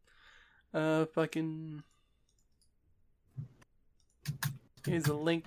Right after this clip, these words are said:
to a decent song that I've been listening to.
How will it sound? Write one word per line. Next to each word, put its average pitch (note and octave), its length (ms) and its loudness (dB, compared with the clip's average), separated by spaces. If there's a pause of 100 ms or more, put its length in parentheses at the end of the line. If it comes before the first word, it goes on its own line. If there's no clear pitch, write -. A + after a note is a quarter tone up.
(120)
to C#3+ 200 2
a C#3 200 0 (400)
decent - 420 2
song D#3+ 420 8
that D#3 140 10
I've D#3 120 6
been D#3 140 0
listening D3+ 360 0
to. D3+ 320 -4